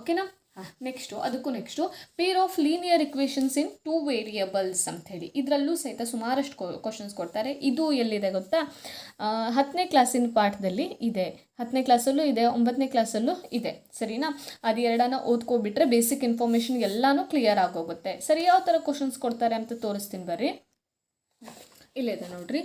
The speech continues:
ರೇಖಾತ್ಮಕ ಸಮೀಕರಣಗಳ ಜೋಡಿ ಟೂ ಎಕ್ಸ್ ಪ್ಲಸ್ ತ್ರೀ ವೈ equal to ಫೋರ್ಟೀನ್ ಮತ್ತು ಟೂ ಎಕ್ಸ್ ಮೈನಸ್ ತ್ರೀ ವೈ equal to ಎರಡರಲ್ಲಿ ಎಕ್ಸ್ ವೈ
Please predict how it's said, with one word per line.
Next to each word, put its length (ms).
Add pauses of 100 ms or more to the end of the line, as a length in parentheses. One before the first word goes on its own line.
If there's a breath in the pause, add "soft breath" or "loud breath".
(320 loud breath)
ರೇಖಾತ್ಮಕ 560
ಸಮೀಕರಣಗಳ 840
ಜೋಡಿ 500
ಟೂ 160
ಎಕ್ಸ್ 280
ಪ್ಲಸ್ 580
ತ್ರೀ 200
ವೈ 280
equal 280
to 60
ಫೋರ್ಟೀನ್ 460
ಮತ್ತು 220
ಟೂ 180
ಎಕ್ಸ್ 240
ಮೈನಸ್ 300
ತ್ರೀ 280
ವೈ 100
equal 300
to 100
ಎರಡರಲ್ಲಿ 440
ಎಕ್ಸ್ 360
ವೈ 240